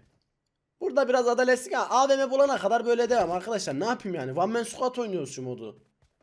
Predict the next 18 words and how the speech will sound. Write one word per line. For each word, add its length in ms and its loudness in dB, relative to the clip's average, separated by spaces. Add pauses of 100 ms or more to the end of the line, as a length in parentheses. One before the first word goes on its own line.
(120)
Birazcık 360 2
da 140 8
bizi 160 -6
de 60 8
anlayın 380 2
be 80 8
adam 320 2
be. 260 -2 (1500)
Göstermiyor. 480 -8
Burada 180 -8
bir 80 -14
kişi 200 -14
daha 160 0
var 200 0
da. 120 -10 (500)
Hayırlısı 380 -8
elbet 340 -8
görürüz. 500 -12